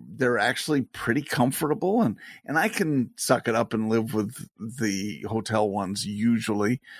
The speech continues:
but, um, a-, at home, yeah, I like, I like the MyPillow ones, and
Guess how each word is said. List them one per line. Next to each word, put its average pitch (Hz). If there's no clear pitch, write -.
but, 107
um, 95
a-, 113
at 113
home, 135
yeah, 135
I 120
like, 135
I 104
like 120
the 120
MyPillow 127
ones, 82
and 104